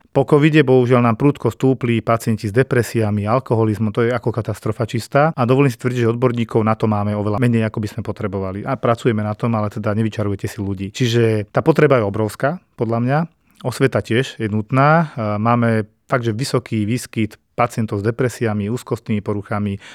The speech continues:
panickou poruchou najnovšie. Potom máme ale aj takých, ktorí sú post-covid alebo long covid, že proste po prekonaní covidu a podľa mňa aj chrípky môžu mať dlhodobé ťažkosti a mnohokrát sa zamieňajú za takéto niečo psychologické, ale tí pacienti sú naozaj unavení, oni za to nemôžu a väčšinou im trvá mesiace sa vrátiť do normálneho života.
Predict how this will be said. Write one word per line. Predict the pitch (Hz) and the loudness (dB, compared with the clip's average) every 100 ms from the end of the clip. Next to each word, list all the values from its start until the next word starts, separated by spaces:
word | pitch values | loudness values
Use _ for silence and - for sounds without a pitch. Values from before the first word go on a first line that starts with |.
| - | -4
panickou | - 127 135 - 113 | 0 2 0 -2 -4
poruchou | 117 107 - 110 | -2 -4 -4 -4
najnovšie. | 107 104 101 - 107 104 - - - | -2 -4 -6 -6 -4 -6 -8 -20 -6
Potom | - - 147 | 0 2 4
máme | 147 151 | 4 4
ale | 131 147 131 | 4 6 4
aj | 117 | 2
takých, | 120 143 131 | 0 0 -2
ktorí | - 123 120 | 2 2 2
sú | - 107 98 95 - | 0 0 -2 -4 -2
post-covid | 120 - 131 113 127 151 123 | -2 0 0 2 2 0 -2
alebo | 107 104 | -4 -2
long | 101 104 107 | -4 -4 -2
covid, | 123 165 185 | 0 0 -2
že | - | -4
proste | 123 113 123 - | -4 -6 -4 0
po | 131 | 0
prekonaní | 113 113 117 107 | 0 -4 -2 -4
covidu | 95 135 135 123 107 | 0 0 2 2 0
a | 104 | 0
podľa | - 117 | 0 0
mňa | 110 92 | 0 -4
aj | - | -4
chrípky | 117 - 127 - - - 127 | -4 -4 -6 -6 -12 -8 -2
môžu | 123 | 0
mať | 123 117 | 2 2
dlhodobé | 127 123 113 | 2 2 0
ťažkosti | - 98 98 - 117 - - 170 - | 0 -2 -4 0 0 0 -2 -2 0
a | 127 113 110 110 110 | 2 4 4 4 2
mnohokrát | 123 151 139 131 123 | 4 4 4 2 0
sa | |
zamieňajú | 113 123 127 120 117 | 2 2 4 4 4
za | 113 113 | 2 0
takéto | 117 123 120 | -2 -2 -2
niečo | 117 113 107 | -2 -2 -6
psychologické, | - 113 117 113 117 113 - 143 | -4 -4 0 0 0 -4 0 0
ale | 113 | 0
tí | 107 | -2
pacienti | 110 113 110 | -2 -2 -4
sú | 107 107 | -4 -4
naozaj | 104 107 | -2 -2
unavení, | 101 110 101 92 98 | -2 -2 -2 -4 -4
oni | 104 | -4
za | |
to | 107 107 | -2 -2
nemôžu | 107 117 117 139 147 | 0 2 2 0 -2
a | - - | -8 -2
väčšinou | 117 - 123 | 0 0 0
im | 107 | 0
trvá | 110 104 | 0 2
mesiace | 123 - 113 117 | 0 0 -4 -2
sa | 113 | -4
vrátiť | 104 113 110 104 | -2 -2 -4 -4
do | |
normálneho | 107 110 107 104 | -2 0 -2 -2
života. | 98 98 98 110 | -4 -4 -8 -12